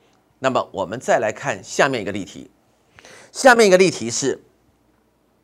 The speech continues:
这个题目的话呢，我们没做过了，我们的话呢，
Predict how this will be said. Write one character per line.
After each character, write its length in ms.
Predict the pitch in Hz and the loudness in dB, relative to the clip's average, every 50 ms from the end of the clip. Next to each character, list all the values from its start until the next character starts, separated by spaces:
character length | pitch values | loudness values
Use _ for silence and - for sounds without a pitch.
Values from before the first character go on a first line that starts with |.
| _ _ _ _ _ _ _ _ _ _ _ _ _ _ _ _ _ | _ _ _ _ _ _ _ _ _ _ _ _ _ _ _ _ _
这 80 | - 151 | -4 -4
个 60 | 147 | -4
题 160 | - - 135 | -4 -4 -2
目 120 | 147 165 | -2 0
的 80 | 147 139 | 0 0
话 120 | 139 139 | 0 -2
呢， 180 | 117 110 104 92 | -2 -4 -6 -8
我 120 | - 98 101 | -8 -8 -6
们 120 | 110 117 | -6 -4
没 140 | 117 127 139 | -4 -4 -4
做 160 | - 160 135 | -2 -2 -2
过 160 | 123 135 127 | 0 0 -2
了， 160 | 107 - - - - | -2 -2 -6 -10 -10
我 100 | 98 95 | -10 -8
们 80 | 104 | -6
的 80 | 120 127 | -6 -4
话 100 | 127 131 | -4 -4
呢， 220 | 110 107 101 - | -4 -4 -6 -10